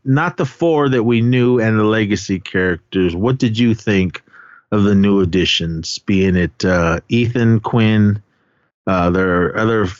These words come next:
they were both, they, they both went to school. I think Quinn was the little slutty girl that was, uh, living with them. <laughs> And, uh, the,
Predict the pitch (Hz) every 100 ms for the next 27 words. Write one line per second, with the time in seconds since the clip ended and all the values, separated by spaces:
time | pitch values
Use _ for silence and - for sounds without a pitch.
0 | - - - - 131 110 127 123 135 127
1 | 104 123 117 120 110 98 101 - 107 104
2 | 104 113 - 117 113 104 95 98 95 101
3 | 90 - 107 104 95 98 90 85 - -
4 | _ _ _ - 101 101 104 95 98 95
5 | 101 98 101 98 95 98 95 - - -
6 | 131 - 175 131 139 131 - - - -
7 | - - - 107 107 104 104 101 98 98
8 | 95 123 107 113 110 104 104 104 101 98